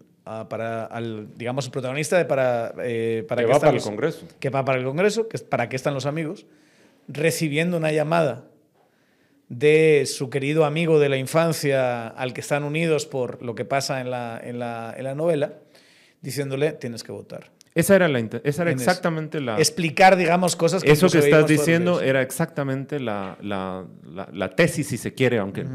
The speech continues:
Speaker 2: no, no me gusta la idea de, de escribir así, pero, digamos, la idea inicial. ¿Qué clase de
Speaker 1: Historia.
Speaker 2: qué clase de historia puede justificar que luego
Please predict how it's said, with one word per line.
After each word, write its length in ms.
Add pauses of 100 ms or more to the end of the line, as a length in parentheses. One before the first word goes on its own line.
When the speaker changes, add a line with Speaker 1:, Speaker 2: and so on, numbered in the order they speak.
(200)
Speaker 2:
no, 140
no 160
me 180
gusta 320
la 160
idea 300
de, 140 (480)
de 60
escribir 320
así, 200
pero, 220
digamos, 380
la 220
idea 600 (360)
inicial. 760 (480)
¿Qué 180
clase 480
de 560 (1120)
Speaker 1:
Historia. 580
Speaker 2:
qué 180
clase 300
de 100
historia 520
puede 240
justificar 840
que 140
luego 800